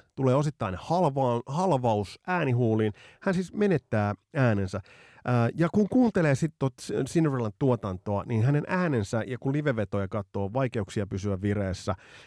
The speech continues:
ja, ja se ääni ei ole ihan tikissä, niin, niin toikin oli jo ehkä vähän nähtävissä. Ää, bändin ura,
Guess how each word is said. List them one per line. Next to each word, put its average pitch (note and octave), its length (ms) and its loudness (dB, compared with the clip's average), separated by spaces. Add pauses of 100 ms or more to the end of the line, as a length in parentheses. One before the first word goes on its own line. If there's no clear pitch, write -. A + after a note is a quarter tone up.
ja, A2+ 120 2
ja A2+ 160 0
se B2 180 -2
ääni C3 360 0
ei C3 240 0
ole A2 160 -4
ihan A2 280 -2
tikissä, A2 580 -6
niin, B2 240 -4
niin B2 160 -4
toikin C#3 380 0
oli C#3+ 260 2
jo G#2 140 2
ehkä G2+ 300 -2
vähän F2+ 260 -4
nähtävissä. D#2 640 -12 (880)
Ää, F3 100 2
bändin G3+ 360 4
ura, F3 260 6